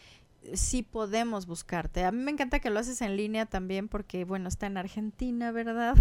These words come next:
<laughs> Y ahorita que vienes a México, Guada, ¿vas a dar sesiones individuales o solamente vas a estar en,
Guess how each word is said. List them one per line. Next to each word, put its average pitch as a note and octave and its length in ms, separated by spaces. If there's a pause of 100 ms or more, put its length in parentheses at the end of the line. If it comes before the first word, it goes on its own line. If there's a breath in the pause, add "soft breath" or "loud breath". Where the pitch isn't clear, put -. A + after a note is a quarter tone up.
(120)
<laughs> - 180 (840 loud breath)
Y C#4 140
ahorita D4 380
que F4 140
vienes D#4 440
a A#3 300
México, C4 500
Guada, B3+ 260
¿vas B3 200
a C4+ 60
dar B3+ 160
sesiones A#3+ 580
individuales A3 600
o A3 40
solamente G#3+ 680
vas G3+ 240
a - 20
estar G3+ 320
en, F3 800